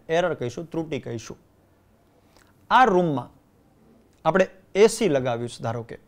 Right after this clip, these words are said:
એર કન્ડિશનર. રૂમમાં જ્યારે એન્ટર થશો ત્યારે ગરમીની સિઝનમાં તાપમાન છે ધારો કે ચાલીસ ડિગ્રી સેલ્સિયસ. તમે તમારા એ સીમાં એક ટેમ્પરેચર સેટ કરો છો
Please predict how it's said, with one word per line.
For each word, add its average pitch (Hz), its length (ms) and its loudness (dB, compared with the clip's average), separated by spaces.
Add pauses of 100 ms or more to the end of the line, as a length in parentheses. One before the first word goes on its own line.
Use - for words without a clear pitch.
(420)
એર 165 120 2
કન્ડિશનર. 131 520 -6 (1000)
રૂમમાં 226 320 6
જ્યારે 196 180 4
એન્ટર 170 300 -2
થશો 160 260 -6
ત્યારે 139 360 -2 (140)
ગરમીની 202 400 0
સિઝનમાં 135 520 -6 (380)
તાપમાન 190 400 0
છે 196 60 -6
ધારો 143 200 0
કે 160 80 -8
ચાલીસ 151 300 -4
ડિગ્રી 135 200 -8
સેલ્સિયસ. - 600 -16 (1500)
તમે 254 340 2 (640)
તમારા 240 500 4
એ 190 120 2
સીમાં 190 380 -2 (1120)
એક 208 200 -2
ટેમ્પરેચર 202 380 2
સેટ 147 320 -2
કરો 123 200 -6
છો - 160 -18